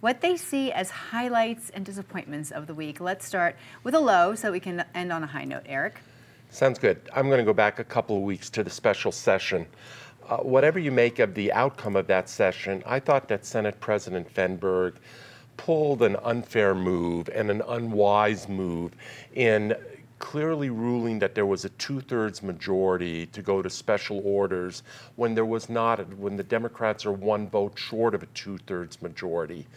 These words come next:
Speaker 2: Uh, he called for a voice vote, he gavelled it that it had passed. He knows better, he knows that there were not two-thirds there.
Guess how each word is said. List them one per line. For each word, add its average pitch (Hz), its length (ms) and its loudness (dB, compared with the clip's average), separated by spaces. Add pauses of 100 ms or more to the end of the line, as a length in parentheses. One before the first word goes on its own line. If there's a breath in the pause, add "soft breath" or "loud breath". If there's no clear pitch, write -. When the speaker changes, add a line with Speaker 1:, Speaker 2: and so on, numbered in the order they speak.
(520 loud breath)
Speaker 2:
Uh, 92 380 0
he 107 760 -6 (540 loud breath)
called 110 280 4
for 104 140 4
a 95 40 0
voice 139 380 4
vote, 117 460 6
he 95 160 -8
gavelled 98 540 4
it 98 240 2
that 90 180 2
it 92 80 -6
had 92 260 -2
passed. 113 720 0 (260 loud breath)
He 120 220 -8
knows 113 400 2
better, 107 380 4
he 107 180 -8
knows 107 560 2
that - 180 0
there 101 120 0
were 98 100 0
not 101 260 -2
two-thirds 101 560 -8
there. 104 460 2